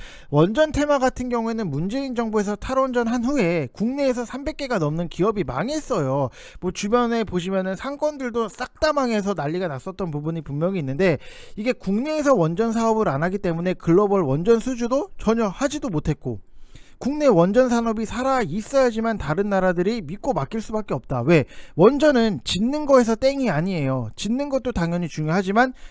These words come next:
향후에 수십 년간 관리까지 해줘야 되는 부분이 있는데 국내 산업이 다 망했기 때문에 외국 같은 경우에는 그 회사가 망하면 어떡하냐, 이 관리 부분에 대해서 신뢰할 수 없다 이거예요. 그래서 각종 부품이나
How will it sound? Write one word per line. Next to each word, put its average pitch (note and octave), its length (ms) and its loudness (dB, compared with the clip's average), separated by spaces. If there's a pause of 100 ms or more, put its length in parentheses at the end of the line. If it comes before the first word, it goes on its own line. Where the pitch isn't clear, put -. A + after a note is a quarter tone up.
향후에 C#4 400 -2
수십 C4 320 -6
년간 A3 340 -4
관리까지 D#3+ 560 -2
해줘야 B3 300 -4
되는 G#3+ 220 -2
부분이 E3 320 -4
있는데 C#3+ 380 2 (320)
국내 D4+ 300 0
산업이 C4 380 0
다 F#3+ 160 -4
망했기 E3+ 360 0
때문에 G3 400 0 (220)
외국 F#3 500 4 (1400)
같은 B3 280 0
경우에는 E3 480 4 (300)
그 C4 240 2
회사가 G3+ 680 4 (140)
망하면 A3+ 540 6
어떡하냐, D3 680 0
이 F#3+ 120 -6
관리 A#3+ 380 0
부분에 C4 360 0
대해서 F#3+ 400 6 (260)
신뢰할 C#4+ 480 4
수 C4 140 0
없다 E3 260 2
이거예요. C#3+ 640 4
그래서 F3+ 220 2
각종 G#3 400 -2
부품이나 F3 580 2